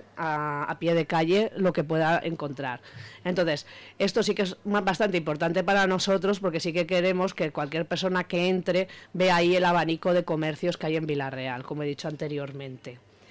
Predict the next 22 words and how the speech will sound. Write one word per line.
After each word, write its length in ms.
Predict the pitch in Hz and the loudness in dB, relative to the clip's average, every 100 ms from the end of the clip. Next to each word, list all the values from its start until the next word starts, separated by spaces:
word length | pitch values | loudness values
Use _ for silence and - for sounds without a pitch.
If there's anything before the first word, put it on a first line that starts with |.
| - - - - | -20 -20 -20 -4
Además, 680 | 180 170 170 170 202 226 226 | 2 2 2 2 2 0 2
eh, 520 | 202 175 175 165 165 | 4 4 6 4 2
también 460 | 170 165 165 175 185 | 0 0 0 0 0
queremos, 400 | 202 190 185 196 | 0 2 0 2
eh, 240 | 180 180 | 4 4
incidir 480 | 175 170 180 175 185 | 2 0 0 2 4
en 140 | 214 196 | 2 0
que 180 | 175 151 | -2 -2
cualquier 380 | 160 147 175 | -2 0 -2
persona 560 | 165 208 - 196 160 151 | 0 -2 0 0 0 -2
que 120 | 151 | -4
tenga 220 | 160 165 | -2 0
un 140 | 175 170 | 0 0
comercio 1080 | 180 170 170 170 - 175 165 160 160 160 - | 0 2 2 0 0 2 2 2 2 0 -2
o 100 | 165 | -4
sector 360 | 175 151 160 147 | -4 -4 -4 -2
servicios 640 | 175 156 156 - 156 147 | -2 -2 -4 -4 -4 -2
abierto 400 | 156 156 156 160 | 0 0 0 -2
a 80 | 156 | -2
pie 160 | 156 | -2
de 120 | 147 143 | -2 -2
calle, 460 | 151 156 185 226 | -2 0 0 -2